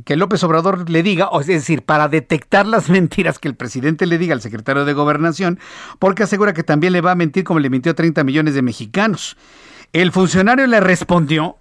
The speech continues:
sí, ob-, obviamente el secretario de Gobernación no se quedó callado, el secretario de Gobernación le respondió que es parte de un gobierno que no recibe canonjías ni regalos.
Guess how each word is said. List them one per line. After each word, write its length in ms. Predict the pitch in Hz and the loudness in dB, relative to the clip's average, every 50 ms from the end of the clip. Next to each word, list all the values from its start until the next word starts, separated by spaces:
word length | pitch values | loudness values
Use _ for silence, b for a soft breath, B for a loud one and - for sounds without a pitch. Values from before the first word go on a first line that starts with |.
| 208 165 | -12 -8
sí, 220 | - 175 117 92 - | -8 -10 -10 -10 -14
ob-, 260 | - - 85 87 - - | -18 -18 -18 -18 -20 -18
obviamente 520 | - 131 135 131 139 135 135 135 135 120 127 | -16 -14 -12 -10 -10 -8 -8 -8 -10 -10 -10
el 60 | 117 | -8
secretario 340 | - 131 120 123 143 147 139 | -6 -6 -6 -2 -2 -2 -2
de 60 | 135 | 0
Gobernación 480 | 127 139 131 135 131 139 123 - 143 127 | -2 -2 -2 -2 -2 -2 -4 -4 -4 -4
no 80 | 113 | -4
se 100 | 104 107 | -6 -8
quedó 180 | 98 - 120 113 | -6 -6 -6 -2
callado, 460 | - 170 175 202 208 170 151 180 - B B B B B B B B B B | -2 0 0 2 2 0 0 -4 -10 B B B B B B B B B B
el 120 | - 143 | -6 -2
secretario 440 | - 156 139 147 147 143 175 170 180 | -2 0 0 0 0 0 0 0 2
de 100 | 165 165 156 | 2 2 0
Gobernación 640 | 156 156 156 151 156 160 156 - - 185 196 185 - | 2 2 2 2 2 0 0 0 0 -2 -2 0 -2
le 140 | 147 143 139 | -2 0 0
respondió 460 | 143 135 - - 156 147 151 185 - | 0 -2 0 0 0 2 2 0 0
que 100 | - 185 | -2 -4
es 100 | - - | -4 -4
parte 400 | - - 202 214 220 196 254 214 | -2 0 0 0 0 -2 -4 -2
de 100 | 175 208 | 0 0
un 80 | 214 | 0
gobierno 540 | 202 208 180 147 160 190 202 214 247 254 180 | 0 0 -2 0 0 0 0 2 0 -2 0
que 100 | - 170 | 0 2
no 140 | 156 165 190 | 2 2 2
recibe 360 | 190 190 - - 208 214 208 | 0 -2 -2 -2 -2 -2 -2
canonjías 520 | - 175 151 147 139 127 - 202 202 208 208 | 0 0 2 2 2 0 0 0 0 0 2
ni 180 | 214 196 180 | 2 2 2
regalos. 800 | 160 147 147 131 123 160 196 233 262 240 180 - - - - - | 2 2 0 -2 -2 -2 -4 -4 -4 -8 -12 -16 -18 -20 -20 -20